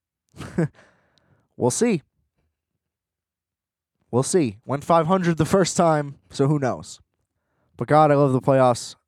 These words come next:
Uh, I hate the Bears. Uh, you know, everybody shut the fuck up and just relax.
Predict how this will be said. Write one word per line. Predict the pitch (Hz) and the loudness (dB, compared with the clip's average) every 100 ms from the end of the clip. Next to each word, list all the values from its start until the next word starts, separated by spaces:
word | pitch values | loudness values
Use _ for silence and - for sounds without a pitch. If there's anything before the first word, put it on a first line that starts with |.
| _ - | _ -4
Uh, | 110 107 107 101 | 0 0 0 -2
I | 104 | -4
hate | 131 143 | -6 -6
the | |
Bears. | 117 113 110 107 - - _ _ _ _ _ _ _ _ _ _ _ _ - | -4 -2 -2 -4 -10 -20 _ _ _ _ _ _ _ _ _ _ _ _ -4
Uh, | 104 98 98 95 95 92 82 - _ _ | 0 0 2 0 0 0 -4 -8 _ _
you | 131 107 | -8 -4
know, | 95 | -2
everybody | 110 131 127 123 123 120 | -2 -2 -2 -2 -4 -6
shut | - 117 | -6 -6
the | 127 | -8
fuck | - 110 104 | -4 -4 -2
up | 92 - | -6 -6
and | 90 | -14
just | 95 | -10
relax. | 95 90 104 110 - - | -8 -6 -6 -8 -12 -18